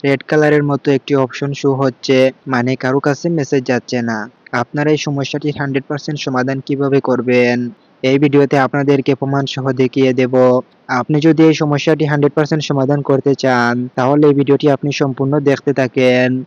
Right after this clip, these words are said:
তাহলেই আপনি হান্ড্রেড পার্সেন্ট সমাধান করতে পারবেন। এই সমস্যাটি আপনারা মাত্র দুইটি নিয়মে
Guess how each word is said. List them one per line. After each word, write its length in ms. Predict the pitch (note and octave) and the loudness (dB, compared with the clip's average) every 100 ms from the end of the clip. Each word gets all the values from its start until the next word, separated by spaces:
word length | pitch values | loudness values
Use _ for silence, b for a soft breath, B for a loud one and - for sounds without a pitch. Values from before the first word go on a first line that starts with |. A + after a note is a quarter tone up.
| _ _ | _ _
তাহলেই 440 | C#3 C3+ D3 D3+ C#3 | -2 0 4 4 4
আপনি 340 | C3+ D3 F#3 C#3+ | 2 0 0 0
হান্ড্রেড 240 | C#3 C#3 | 0 0
পার্সেন্ট 320 | D#3 C#3+ D#3+ | 0 0 0
সমাধান 380 | - C#3 B2+ C#3 | 0 0 0 0
করতে 280 | C#3 C3 D3 | -2 0 0
পারবেন। 680 | C3+ C3 B2+ C3+ C3 C3 C#3 - - | 2 2 2 4 4 2 -2 -10 -2
এই 200 | C#3 D3+ | 2 2
সমস্যাটি 540 | D#3 D#3 D3+ E3+ E3 | 2 -2 0 0 2
আপনারা 400 | D#3 - C#3 C#3 | 2 2 0 2
মাত্র 340 | C#3+ C#3 C#3 C#3 | 2 0 0 0
দুইটি 320 | C#3 C3+ D3 | 0 2 0
নিয়মে 560 | C#3 C3 B2+ B2+ C3 | 0 0 2 2 0